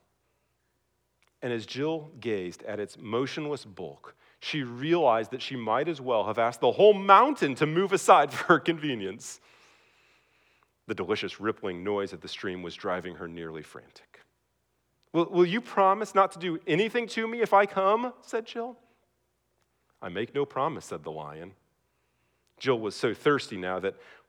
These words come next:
without noticing it, she'd come a step closer. "D-, do you eat girls?" she said.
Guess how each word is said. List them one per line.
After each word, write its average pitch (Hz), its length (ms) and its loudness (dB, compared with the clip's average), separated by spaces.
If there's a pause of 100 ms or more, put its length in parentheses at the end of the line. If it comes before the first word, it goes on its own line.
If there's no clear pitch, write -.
(680)
without 135 300 2
noticing 127 560 2
it, 87 100 -12
she'd - 160 -10
come 117 200 -8
a 113 40 -12
step - 240 -10
closer. 104 460 -8 (1400)
"D-, 165 80 -14 (340)
do 185 100 -2
you 202 280 -2
eat 190 180 -4
girls?" 151 420 4
she - 200 -12
said. 170 420 -12